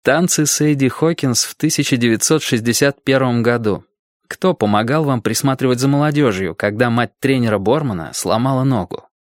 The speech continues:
Вы помните? Её рот открывается, потом медленно закрывается.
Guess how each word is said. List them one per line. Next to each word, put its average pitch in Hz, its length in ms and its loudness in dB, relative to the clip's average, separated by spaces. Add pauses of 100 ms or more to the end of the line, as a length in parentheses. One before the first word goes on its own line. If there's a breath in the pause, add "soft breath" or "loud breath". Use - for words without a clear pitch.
(120)
Вы 123 300 2
помните? 151 600 -2 (1160)
Её 107 480 2
рот 127 220 0
открывается, 110 760 -2 (420)
потом 113 320 -4
медленно 120 500 2
закрывается. 107 760 -4